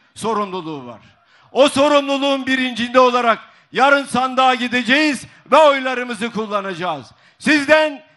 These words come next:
istediğim şudur. Sandığa gittiniz, oy kullanacaksınız. Bütün ön yargılarınızı bir tarafa bırakıp vicdanınızın sesini dinleyin.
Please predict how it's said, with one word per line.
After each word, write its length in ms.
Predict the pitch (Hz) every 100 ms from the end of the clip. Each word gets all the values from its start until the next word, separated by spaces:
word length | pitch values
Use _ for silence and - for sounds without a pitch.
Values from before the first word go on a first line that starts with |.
| -
istediğim 680 | 294 254 277 262 277 269
şudur. 380 | 220 269 240 175 107 _ _ _
Sandığa 540 | - 247 294 285 302 294
gittiniz, 680 | 285 285 285 294 320 285 - _ _ -
oy 240 | 311 330
kullanacaksınız. 1080 | - 277 277 254 247 240 220 220 214 175 - _ _ _ _
Bütün 640 | - 302 - 311 370 359
ön 220 | 330 302 311
yargılarınızı 960 | 294 294 269 285 285 277 277 269 269
bir 140 | 269
tarafa 400 | 254 269 254 254
bırakıp 520 | 247 254 262 285 320 302 _ _ _ _ -
vicdanınızın 840 | 214 262 214 254 247 240 214 220 226
sesini 500 | 214 208 208 196 175
dinleyin. 480 | 180 160 139 101